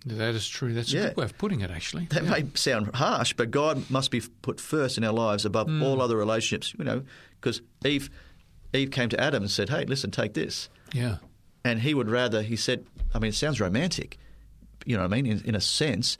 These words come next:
Speaker 1: Yeah.
Speaker 2: that he would rather said, "Well, I'd rather die with you than to lose you."
Speaker 1: Mm.
Speaker 2: Not trusting God, that God maybe could have created even a better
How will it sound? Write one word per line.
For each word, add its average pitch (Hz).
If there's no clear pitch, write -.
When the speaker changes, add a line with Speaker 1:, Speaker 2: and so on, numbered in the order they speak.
Speaker 1:
Yeah. 117
Speaker 2:
that 120
he 143
would 127
rather 113
said, 107
"Well, 110
I'd 110
rather 107
die 110
with 101
you 107
than 101
to 95
lose 95
you." 95
Speaker 1:
Mm. 131
Speaker 2:
Not 123
trusting 113
God, 131
that 107
God 123
maybe 127
could -
have 123
created 120
even 180
a 131
better -